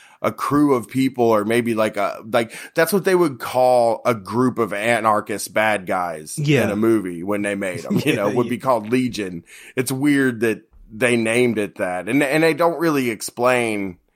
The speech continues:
Speaker 1: why it's Legion. They just say, "Oh no, like, Skynet doesn't happen, but Legion does it."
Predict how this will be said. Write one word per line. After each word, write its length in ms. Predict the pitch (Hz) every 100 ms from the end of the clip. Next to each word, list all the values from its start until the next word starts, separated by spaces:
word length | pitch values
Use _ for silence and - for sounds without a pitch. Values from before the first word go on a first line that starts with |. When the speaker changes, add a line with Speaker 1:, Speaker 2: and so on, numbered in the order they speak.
| _ _ _ _ -
Speaker 1:
why 300 | 113 120 117
it's 280 | 104 -
Legion. 480 | 98 117 123 104 95
They 140 | 101 110
just 280 | 110 110
say, 260 | - 113 110
"Oh 160 | 165 170
no, 400 | 156 165 131 113 - 113
like, 240 | 131 120
Skynet 560 | - - 143 151 147 107
doesn't 240 | 120 120
happen, 420 | 123 120 - 117
but 200 | 110 107
Legion 380 | 131 131 110 107
does 240 | 85 80 80
it." 160 | -